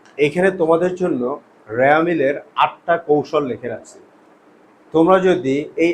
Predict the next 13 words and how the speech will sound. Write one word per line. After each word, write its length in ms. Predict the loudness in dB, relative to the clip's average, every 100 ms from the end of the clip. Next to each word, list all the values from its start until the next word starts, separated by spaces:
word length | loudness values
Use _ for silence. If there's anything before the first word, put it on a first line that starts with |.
| 0
আটটা 400 | 0 0 0 0 2
জিনিস 480 | 2 0 0 -2 -6 -14 -20 -8
বুঝে 380 | -4 -2 -2 -2 -2 -4 -4
অ্যাপ্লাই 380 | -4 -2 2 2
করতে 320 | 2 -4 -6
পারো, 260 | -6 -4 -4 -8 -4
তাহলে 260 | -2 0 -2 -4
তোমাদের 320 | -8 -4 -4 -4
রেওয়া 200 | -2 -2
মিল 200 | -2 -6 -8 _ _ -12
নির্ভুল 320 | -10 -8 -10 -12
হবে, 160 | -20 -20 _ _ _ _ _ _ _ _ _ _ _ _ _ _
আর 140 | 0